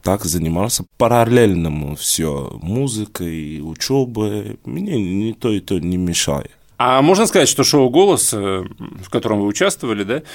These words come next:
Speaker 2: неплохо в нем, собственно, выступили,
Speaker 1: Спасибо.
Speaker 2: а, что это шоу явилось неким таким переломным моментом для вас, в принципе, в карьере?
Speaker 1: Да, да. «Голос», могу сказать, что,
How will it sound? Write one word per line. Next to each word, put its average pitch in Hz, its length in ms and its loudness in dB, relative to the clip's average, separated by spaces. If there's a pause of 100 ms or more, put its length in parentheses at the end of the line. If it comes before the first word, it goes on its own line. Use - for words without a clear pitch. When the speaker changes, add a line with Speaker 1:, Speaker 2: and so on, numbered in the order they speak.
(140)
Speaker 2:
неплохо 113 440 2
в 101 60 -2
нем, 104 240 -2
собственно, 101 380 -6
выступили, 101 640 -4 (420)
Speaker 1:
Спасибо. - 340 -2 (380)
Speaker 2:
а, 117 60 2
что 143 640 2
это 139 300 0
шоу 170 340 2
явилось 120 400 2
неким 120 240 0
таким 107 220 -6
переломным 113 540 0
моментом 104 600 -4
для 95 140 -4
вас, 95 200 -2
в - 80 -14
принципе, - 540 -12 (720)
в - 100 -16
карьере? 131 480 4 (500)
Speaker 1:
Да, 80 800 -12 (720)
да. 87 720 -8 (340)
«Голос», 107 640 0
могу 85 400 -8
сказать, 85 520 -8
что, 85 580 -6